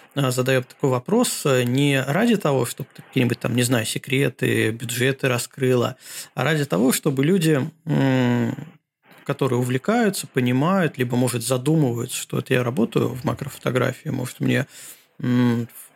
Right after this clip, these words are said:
попробовать продать фотографию, они вообще покупаются, потому что, а, пейзаж, как мы знаем, ну, как мы знаем, которые, люди, которые снимают пейзажные фотографии, оно не то, чтобы очень сильно монетизируется, а, в плане продажи принтов,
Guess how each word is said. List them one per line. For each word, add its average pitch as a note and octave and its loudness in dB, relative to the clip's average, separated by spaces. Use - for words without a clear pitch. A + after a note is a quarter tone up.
попробовать C3 0
продать C#3 0
фотографию, F3 0
они C3 2
вообще D3+ 2
покупаются, - -2
потому C#3 -2
что, D3 -2
а, B2+ 0
пейзаж, F3+ 0
как - -4
мы C3+ 4
знаем, C3 0
ну, D3+ 2
как C3 -2
мы D3+ 4
знаем, B2 0
которые, B2+ -2
люди, B2+ 2
которые - -4
снимают B2 0
пейзажные C3 0
фотографии, F#3+ -2
оно B2+ 2
не D3 2
то, B3 0
чтобы C#3+ -2
очень D#3 0
сильно C#3 2
монетизируется, B2+ -2
а, A#2+ 0
в - -14
плане B2 0
продажи B2 -2
принтов, G3 -2